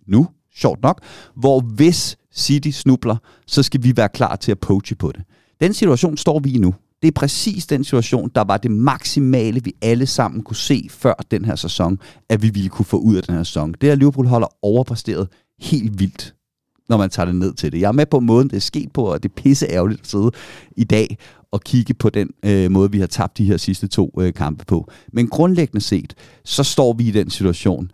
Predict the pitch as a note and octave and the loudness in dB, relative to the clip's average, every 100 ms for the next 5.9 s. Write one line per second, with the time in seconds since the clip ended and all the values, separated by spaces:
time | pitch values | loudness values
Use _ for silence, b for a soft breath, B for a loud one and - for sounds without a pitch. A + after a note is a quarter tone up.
0 | _ - - A2 G2 G2 A#2 G#2+ - F2+ | _ -8 0 0 2 2 2 2 0 -4
1 | - G2 - F#2+ F2 E2+ E2+ D#2 - F#2+ | -2 -4 0 0 0 -2 -2 -4 -2 0
2 | G2+ E2 G2 F2+ F2+ F#2+ E2+ - - - | 2 0 -2 -2 0 -2 -2 -4 -4 2
3 | G2 - F2 E2 F2+ F#2+ F2 D#2+ D#2+ F2 | 2 2 -2 -4 -4 -2 -2 -2 -2 -4
4 | - - D#2 B B B B D3 E3 F3+ | -6 -8 -8 B B B B 0 0 -2
5 | - A#3+ A#3+ F3 D#3 A#2+ G2+ G#2 C2+ | 0 2 2 2 2 2 4 2 0